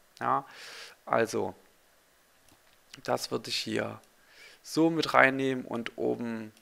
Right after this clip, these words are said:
oben hier irgendwie in die Zone und das können wir auch noch, das ist, bleibt auch noch gültig, macht der dax neue Hochs über zwölf vier fünfzig, sollte man damit rechnen, das neues Allzeithoch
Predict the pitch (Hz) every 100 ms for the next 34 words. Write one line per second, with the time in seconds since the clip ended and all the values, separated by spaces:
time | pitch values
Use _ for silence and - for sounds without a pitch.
0 | _ _ _ - - - - - - -
1 | - - _ 156 160 156 139 - 147 160
2 | 135 123 120 - 170 160 156 143 104 127
3 | 123 - - 123 - 131 139 127 123 123
4 | - - 120 - 147 135 139 131 120 -
5 | 123 - - 117 - 117 110 110 113 -
6 | 113 110 - - 107 - 113 - 117 -
7 | 113 - 160 151 135 120 113 - 104 110
8 | 110 - 107 127 - 139 123 101